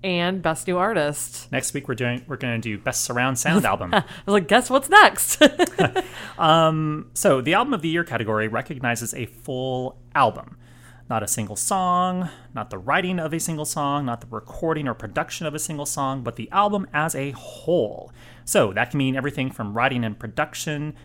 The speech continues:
Speaker 2: to the album, to the mastering and the engineering, the, the, the whole shebang.
Speaker 1: Yes, there are many nominees involved in, uh, an Album of the Year nomination.
Speaker 2: Oh, yeah.
Speaker 1: Uh, so let's look at some of the likely contenders for Album of the Year. And, uh, as always, we have consulted our awards editor, Paul Grein,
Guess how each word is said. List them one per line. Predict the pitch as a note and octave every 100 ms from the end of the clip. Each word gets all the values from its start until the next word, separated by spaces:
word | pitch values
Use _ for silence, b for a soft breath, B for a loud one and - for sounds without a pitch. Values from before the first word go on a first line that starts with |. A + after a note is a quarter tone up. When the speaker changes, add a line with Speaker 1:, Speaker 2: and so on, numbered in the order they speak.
| B
Speaker 2:
to | E3+
the | D3+ D3+
album, | C#3 D3 D3
to | A#2+
the | G#2
mastering | A#2 C#3 C#3+ - C#3+ C3
and | G#2
the |
engineering, | C3+ B2+ B2+ C3+ C#3+ C#3+ D3 B2+
the, | B2+ A#2+ -
the, | B2 -
the | A#2
whole | -
shebang. | F3 C#3+ A2+ - - -
Speaker 1:
Yes, | D#3+
there | - F3
are |
many | E3+ F#3 F#3+ F#3
nominees | F3 E3+ D#3+ D#3 D#3 D3+ -
involved | F#3 D#3 D#3+ D#3 D3 F#3
in, | E3+ D3+
uh, | D3 C#3
an | C#3+
Album | C#3+ C#3+
of | C#3
the |
Year | C#3 C#3 C3+
nomination. | C3 A#2+ A2+ F#2+
Speaker 2:
Oh, | C3+
yeah. | A2 G#2+ D#2 B B B -
Speaker 1:
Uh, | F#3
so | F3+ A3+
let's | B3+ -
look | C#4 C4+
at | D#3+
some | G#3+
of | G3
the | F3+
likely | D#3+ D#3+ F3+ A3+ G#3+
contenders | G3+ E3+ - D3 D3 C#3+ D3
for | - D#3+
Album | D#3 C#3+ C#3+
of |
the | C#3+
Year. | C3 B2 A#2+ C#3 B B B
And, | F#3+ G3 F#3+
uh, | - F3 E3+
as | F#3+
always, | F#3 E3 E3+
we | E3+ E3+
have | -
consulted | E3+ D#3+ D#3 - D#3
our | D3 - C#3+
awards | D3+ C#3+ D#3+ E3+ D#3
editor, | D3 D3+ C#3+ C#3 D#3
Paul | - D3 C#3+
Grein, | D#3 D3+ B2+ B2+ C#3